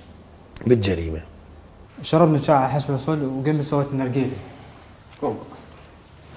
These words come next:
Speaker 2: قمت سويت النرجيلة عمرتها.
Speaker 3: هاي مكانها سيادة
Speaker 1: نعم.
Speaker 3: المقدم يعني
Speaker 1: نعم، نعم،
Speaker 3: على وضعها.
Speaker 1: مكانها على وضعها.
Speaker 2: قمت عمرتها النرجيلة وحطيت الفحم على الطباخ.
Speaker 3: أنت بيدك كلها سويتها؟
Speaker 2: إي نعم.
Speaker 3: زين.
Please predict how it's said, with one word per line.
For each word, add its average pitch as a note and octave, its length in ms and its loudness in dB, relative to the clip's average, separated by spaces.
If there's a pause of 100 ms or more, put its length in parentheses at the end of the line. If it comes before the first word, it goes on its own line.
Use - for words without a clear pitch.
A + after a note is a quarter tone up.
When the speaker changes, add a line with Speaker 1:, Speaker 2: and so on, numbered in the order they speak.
(3500)
Speaker 2:
قمت F3+ 180 4
سويت D3+ 300 6
النرجيلة C#3 420 8
عمرتها. C3+ 560 4
Speaker 3:
هاي D#3 60 6
مكانها E3 580 6
سيادة - 360 -2
Speaker 1:
نعم. A2 200 6
Speaker 3:
المقدم C3+ 360 2
يعني C3 200 2
Speaker 1:
نعم، G#2+ 340 10
نعم، G2 120 4
Speaker 3:
على - 120 6
وضعها. G#2+ 200 8
Speaker 1:
مكانها A2+ 240 8
على B2 140 6
وضعها. F2+ 280 4 (680)
Speaker 2:
قمت D3+ 140 4
عمرتها D3 340 4
النرجيلة C#3+ 400 2
وحطيت C3+ 340 0
الفحم C3+ 340 0
على C#3 140 2
الطباخ. B2 500 -2 (400)
Speaker 3:
أنت C#3+ 200 0
بيدك C3+ 380 0
كلها C#3 160 2
سويتها؟ B2+ 400 2
Speaker 2:
إي D#3+ 100 6
نعم. A#2 220 4 (320)
Speaker 3:
زين. A2 180 -8